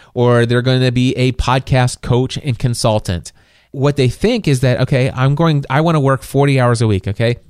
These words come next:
Actually, let's just say it's thirty hours a week of consulting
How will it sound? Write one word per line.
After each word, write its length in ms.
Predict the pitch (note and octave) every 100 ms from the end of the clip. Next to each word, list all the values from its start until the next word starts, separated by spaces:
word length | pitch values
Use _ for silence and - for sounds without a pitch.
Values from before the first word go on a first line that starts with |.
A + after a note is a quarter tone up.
| _
Actually, 340 | C#3+ F#3+ - D#3
let's 160 | -
just 100 | C#3+
say 120 | C#3+
it's 160 | A2+ -
thirty 340 | - A#2+ A2+
hours 280 | G2+ G2+ G#2
a 60 | G2+
week 220 | G2+ G2+
of 100 | F#2+
consulting 600 | G#2+ G2+ F#2+ F#2+ F#2+